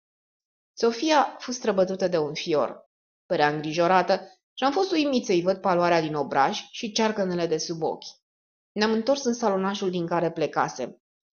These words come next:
Edith presa cu sugativa câteva plicuri. S-a ridicat repede. „Plecăm acum”, a zis ea.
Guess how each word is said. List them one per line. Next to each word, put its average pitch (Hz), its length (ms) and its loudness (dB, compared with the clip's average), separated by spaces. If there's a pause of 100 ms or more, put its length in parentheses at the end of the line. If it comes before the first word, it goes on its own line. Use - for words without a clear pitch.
(260)
Edith 262 540 -2
presa 247 400 4
cu 233 100 -2
sugativa 180 580 0
câteva 156 400 -2
plicuri. 131 540 -12 (200)
S-a 226 160 0
ridicat 202 440 0
repede. 147 560 -4 (480)
„Plecăm 302 360 8
acum”, 190 340 2
a 156 100 0
zis 165 260 -6
ea. 151 360 -2